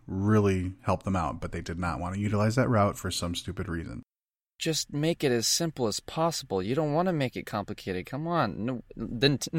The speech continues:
Speaker 2: Nintendo is all about steps. We do not want steps. We want right now.
Speaker 1: And, but I mean, if, if you think about who, who they are as a company, the steps make sense because they do, they take steps to protect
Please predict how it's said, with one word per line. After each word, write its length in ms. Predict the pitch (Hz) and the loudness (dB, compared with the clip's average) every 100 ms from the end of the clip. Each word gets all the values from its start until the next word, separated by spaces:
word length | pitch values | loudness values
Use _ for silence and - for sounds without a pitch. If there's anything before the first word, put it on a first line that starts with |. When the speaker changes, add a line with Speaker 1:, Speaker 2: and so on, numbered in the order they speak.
| 156 | 2
Speaker 2:
Nintendo 360 | 139 220 208 143 | 4 4 6 6
is 80 | 120 | 8
all 180 | 131 | 8
about 300 | 123 117 110 | 10 10 8
steps. 640 | - - 104 - - - - | 4 -2 2 2 0 -6 -6
We 200 | 127 175 | 2 2
do 140 | 185 196 | 4 8
not 220 | 156 117 | 8 8
want 260 | 120 101 - | 4 2 -2
steps. 420 | - 95 - - | 2 2 2 -2
We 140 | 135 | 0
want 280 | 143 135 127 | 2 4 4
right 220 | 104 95 95 | 4 0 2
now. 520 | 101 107 90 - - _ _ - | 2 2 2 -2 -8 _ _ 2
Speaker 1:
And, 160 | 180 175 | 2 10
but 140 | 196 | 12
I 40 | 190 | 12
mean, 180 | 190 156 | 12 10
if, 180 | 147 139 | 8 8
if 160 | 131 | 8
you 60 | 127 | 8
think 140 | 156 | 8
about 200 | 123 113 | 10 10
who, 140 | 101 107 | 8 2
who 240 | - 120 | 0 2
they 120 | 107 | 4
are 140 | 92 90 | 4 4
as 80 | 101 | 2
a 40 | |
company, 420 | - 82 90 90 | 0 0 -2 -2
the 180 | 107 117 | 0 2
steps 320 | - 120 - | 6 4 6
make 160 | 107 - | 2 2
sense 260 | 78 - | -2 -4
because 240 | - 104 101 | 0 2 4
they 100 | 101 | 4
do, 180 | 98 101 | 4 2
they 200 | - 110 | 4 4
take 280 | - 104 - | 4 2 2
steps 320 | 92 82 - | 0 -2 -2
to 100 | - | 0
protect 460 | 101 - 85 82 | 0 2 0 0